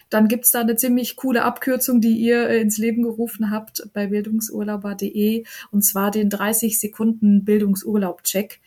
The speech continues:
Ähm, wir haben euch da in den Shownotes einen Link hinterlegt, wie ihr diesen Check machen könnt. Das heißt, da könnt ihr für euch ganz individuell schauen, „Okay, ich wohne jetzt hier in N R W und, äh, mache dies und jenes.“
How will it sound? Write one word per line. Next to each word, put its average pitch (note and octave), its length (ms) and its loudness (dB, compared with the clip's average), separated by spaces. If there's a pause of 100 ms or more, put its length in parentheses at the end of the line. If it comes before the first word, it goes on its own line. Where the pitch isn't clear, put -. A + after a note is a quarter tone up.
(400)
Ähm, G3 480 4
wir G3+ 200 0
haben A#3 140 2
euch A3+ 220 2
da G#3+ 160 -2
in G#3 140 2
den G#3 100 4
Shownotes A3+ 560 2
einen G#3 100 2
Link G#3+ 240 2
hinterlegt, G#3+ 600 -2
wie G#3+ 120 -2
ihr G3 60 -4
diesen G3 220 -2
Check - 300 -6
machen G#3 320 -2
könnt. G3 280 -2
Das F#3+ 160 -2
heißt, - 560 -4
da G#3 80 -4
könnt G#3 220 2
ihr G3+ 80 -2
für - 180 -6
euch A3 300 2
ganz G#3+ 240 2
individuell G3+ 480 -2
schauen, G#3 460 0
„Okay, G3 320 -6
ich G#3 280 -8
wohne G#3+ 240 0
jetzt G3 300 0
hier G#3 260 -4
in G3 120 -2
N F#3+ 160 -2
R F3 180 -4
W B3 340 2
und, F#3+ 360 -2
äh, D#3+ 180 -16
mache G#3+ 280 -6
dies A3+ 300 -2
und G3+ 120 -4
jenes.“ A#3 480 0